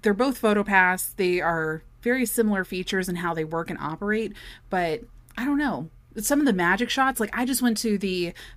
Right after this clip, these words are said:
PhotoPass studio that is located over inside Disney Springs. They had a, uh, it's, I think it might be already done by now, but it is the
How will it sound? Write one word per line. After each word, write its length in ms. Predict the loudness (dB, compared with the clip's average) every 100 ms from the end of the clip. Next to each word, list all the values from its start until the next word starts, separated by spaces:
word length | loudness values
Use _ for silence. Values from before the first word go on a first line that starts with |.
| 2
PhotoPass 460 | 4 4 0 -2
studio 840 | -2 -4 -2 0 2 2 0 -4 -2
that 140 | -2
is 200 | 0 -2
located 320 | -2 -2 -4 -4
over 200 | -4 -4
inside 260 | -4 -4
Disney 280 | -4 -4 -4
Springs. 480 | -6 -4 -2 -2 -4
They 100 | -4
had 260 | -2 -2 0
a, 260 | -2 -2 -6 -14 -18 -10 -4
uh, 260 | 0 0
it's, 220 | -2 -4 -4
I 100 | -2
think 160 | 2 2
it 80 | 2
might 160 | -2
be 80 | -2
already 220 | -2 -4
done 240 | -2 -2 0
by 160 | 0
now, 240 | 0 -2 -4
but 100 | -4
it 40 |
is 200 | -6 -6
the 320 | -6 -4 -6